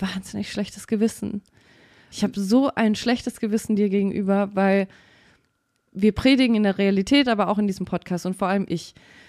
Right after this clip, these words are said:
so viel darüber, was Empathie bedeutet, was Zusammenhalt bedeutet, wie man mit Menschen umgeht, denen es schlecht geht,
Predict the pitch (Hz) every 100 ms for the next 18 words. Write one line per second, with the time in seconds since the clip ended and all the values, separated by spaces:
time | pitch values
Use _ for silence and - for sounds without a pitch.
0 | _ - 196 240 285 - 233 220 208 196
1 | 196 _ _ _ _ - 202 202 202 196
2 | 185 180 175 175 170 - - _ _ -
3 | 185 - 175 190 190 - 214 175 170 -
4 | 143 - - - - 185 180 170 175 -
5 | - 190 190 190 175 175 175 175 170 -
6 | 175 170 185 190 180 170 170 165 180 202
7 | 240 226 220 - 196 190 180 180 180 -
8 | - 190 185 226 294 277 - - 240 233
9 | 233 226